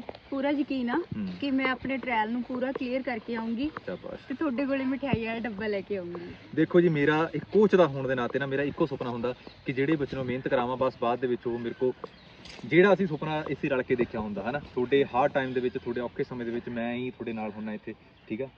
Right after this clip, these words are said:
Speaker 2: ਇੱਕ ਬੱਚੇ ਦੇ ਨਾਲ ਹੁੰਨੇ ਆਪਾਂ, ਉਸ ਬੱਚੇ ਦਾ ਸਵੇਰ ਤੋਂ ਲੈ ਕੇ ਸ਼ਾਮ ਤੱਕ ਦੀ ਮਿਹਨਤ ਉਹਦੀ ਸਿਰਫ ਮੈਂ ਦੇਖਦਾ ਜਾਂ ਉਹਦੇ ਪੇਰੈਂਟਸ ਦੇਖਦੇ ਨੇ,
Speaker 1: ਹਾਂਜੀ।
Speaker 2: ਠੀਕ ਆ? ਇੱਕ ਕੋਚ ਹੀ ਦੇਖ ਪਾਉਂਦਾ। ਤਾਂ ਸ-, ਮੇਰਾ ਸੁਪਨਾ ਬਸ ਇਹੀ ਆ, ਮੈਂ ਤੁਹਾਨੂੰ ਵਰਦੀ ਦੇ ਵਿੱਚ ਦੇਖਣਾ ਚਾਹੁੰਦਾ, ਠੀਕ ਹੈ? ਬਸ ਆਓ ਟ੍ਰਾਇਲ ਪਾਸ ਕਰਕੇ, ਠੀਕ ਹੈ? ਵਰਦੀ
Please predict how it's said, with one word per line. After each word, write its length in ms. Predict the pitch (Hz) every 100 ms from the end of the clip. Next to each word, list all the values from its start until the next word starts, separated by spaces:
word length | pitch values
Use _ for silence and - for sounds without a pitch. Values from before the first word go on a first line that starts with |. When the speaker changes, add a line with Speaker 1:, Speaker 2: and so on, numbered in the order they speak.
| -
Speaker 2:
ਇੱਕ 140 | 120
ਬੱਚੇ 260 | 113 - 113
ਦੇ 80 | 110
ਨਾਲ 180 | 101
ਹੁੰਨੇ 240 | 98 98 98
ਆਪਾਂ, 220 | 95 101 - - -
ਉਸ 140 | 131 120
ਬੱਚੇ 300 | 110 - 110
ਦਾ 200 | 104 104
ਸਵੇਰ 240 | - 113 101
ਤੋਂ 80 |
ਲੈ 80 | 107
ਕੇ 80 | 104
ਸ਼ਾਮ 260 | 104 104 104
ਤੱਕ 160 | 107
ਦੀ 100 | 110
ਮਿਹਨਤ 280 | 104 110 117
ਉਹਦੀ 220 | 135 120
ਸਿਰਫ 220 | 123 123
ਮੈਂ 180 | 117 107
ਦੇਖਦਾ 280 | 107 113 117
ਜਾਂ 80 | 110
ਉਹਦੇ 120 | 117
ਪੇਰੈਂਟਸ 300 | 104 104 104
ਦੇਖਦੇ 240 | 98 87
ਨੇ, 60 | 175 - -
Speaker 1:
ਹਾਂਜੀ। 140 | 208 196
Speaker 2:
ਠੀਕ 160 | 123 147
ਆ? 20 | -
ਇੱਕ 120 | 143 -
ਕੋਚ 200 | 175 175
ਹੀ 40 |
ਦੇਖ 140 | 131
ਪਾਉਂਦਾ। 260 | - 95 92 - - -
ਤਾਂ 160 | 170 185
ਸ-, 40 | - 147
ਮੇਰਾ 200 | 170 202
ਸੁਪਨਾ 240 | 185 185
ਬਸ 180 | 180 165
ਇਹੀ 180 | 160 175
ਆ, 60 |
ਮੈਂ 160 | 147 147
ਤੁਹਾਨੂੰ 260 | 151 156 147 -
ਵਰਦੀ 240 | 147 160
ਦੇ 60 | 160
ਵਿੱਚ 140 | 139
ਦੇਖਣਾ 260 | 127 120 120
ਚਾਹੁੰਦਾ, 240 | 120 - - - - - -
ਠੀਕ 160 | 131
ਹੈ? 80 | 120 - - 120
ਬਸ 160 | 147 123 101
ਆਓ 180 | 117 131
ਟ੍ਰਾਇਲ 180 | 113 110
ਪਾਸ 160 | 117 -
ਕਰਕੇ, 280 | - - 123 - -
ਠੀਕ 120 | 104
ਹੈ? 60 | 117
ਵਰਦੀ 280 | 98 95